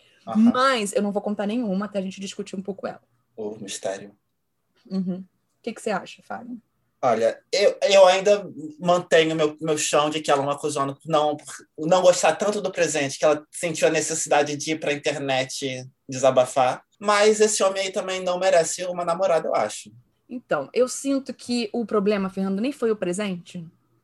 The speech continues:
Speaker 1: Hum.
Speaker 2: Foi a, o que você falou, tipo, o gesto, a intenção.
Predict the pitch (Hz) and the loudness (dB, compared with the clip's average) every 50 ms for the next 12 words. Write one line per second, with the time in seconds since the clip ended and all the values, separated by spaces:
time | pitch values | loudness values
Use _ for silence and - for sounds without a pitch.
0 | _ _ _ _ _ _ _ 143 143 120 107 104 107 _ _ _ _ _ _ _ | _ _ _ _ _ _ _ -6 -6 -6 -6 -10 -16 _ _ _ _ _ _ _
1 | _ - - 220 226 233 226 233 233 226 220 - _ _ _ - 208 214 - 214 | _ 0 2 4 6 6 6 4 2 -2 -4 -8 _ _ _ -4 -2 -2 -2 -4
2 | 214 202 233 226 214 208 - 185 202 214 190 170 - _ _ _ _ _ - 208 | -6 0 0 0 0 0 -2 0 2 2 0 0 -4 _ _ _ _ _ -12 -4
3 | 202 180 196 190 220 202 180 185 - 185 180 185 185 180 185 - 214 196 170 185 | 0 0 2 4 4 4 4 4 0 -4 -2 -2 -2 -4 -2 -2 -2 -2 -2 -4
4 | - | -8